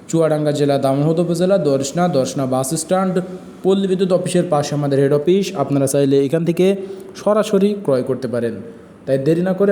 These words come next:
আপনারা অনলাইন অথবা অফলাইন থেকে আমাদের এই মেশিনগুলো সংগ্রহ করুন। আপনাদের ধান মাড়াইয়ের ক্ষেত্রে আপনারা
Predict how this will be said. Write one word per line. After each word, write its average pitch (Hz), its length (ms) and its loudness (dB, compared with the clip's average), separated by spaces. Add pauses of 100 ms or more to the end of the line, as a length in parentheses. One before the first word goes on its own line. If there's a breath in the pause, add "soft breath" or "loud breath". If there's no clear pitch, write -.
আপনারা 156 280 -2
অনলাইন 160 320 0
অথবা 147 220 0
অফলাইন 151 280 -2
থেকে 175 180 2
আমাদের 151 200 0
এই 143 80 2
মেশিনগুলো 147 300 0 (100)
সংগ্রহ 143 320 -2
করুন। 185 180 0 (100)
আপনাদের 139 300 -4
ধান 139 200 -2
মাড়াইয়ের 147 260 0
ক্ষেত্রে 117 340 -4 (840 loud breath)
আপনারা 175 220 0